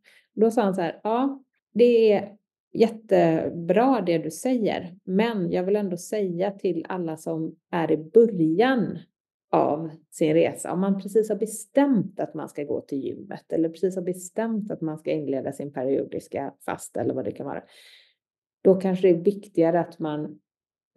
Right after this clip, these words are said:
faktiskt genomför det under en tid så att det sätter sig och att det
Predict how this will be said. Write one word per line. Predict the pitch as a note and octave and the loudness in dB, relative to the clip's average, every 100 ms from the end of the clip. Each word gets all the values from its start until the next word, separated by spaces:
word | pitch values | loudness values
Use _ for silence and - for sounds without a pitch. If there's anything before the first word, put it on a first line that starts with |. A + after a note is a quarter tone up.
| - | -2
faktiskt | F3 E3 - D3 - - _ _ _ _ | -2 0 2 0 0 -20 _ _ _ _
genomför | - E3+ G3+ F#3+ D3 D3+ D3 D3+ - A#3 G3+ | 0 6 8 8 6 -2 -6 -6 0 4 4
det | G3+ - - _ | 2 -4 -8 _
under | - E3+ D#3+ | 4 4 6
en | D#3+ D#3 | 2 -2
tid | D#3 F3 - | 0 -2 -2
så | - D3+ | -2 -2
att | D3+ - _ _ _ | -2 -12 _ _ _
det | F#3 F3+ | 0 2
sätter | F3 - G3 - - | 2 0 0 -2 -6
sig | E3+ - F#3+ F#3+ | -2 4 4 4
och | E3+ | 2
att | D#3 | 2
det | D#3+ | -2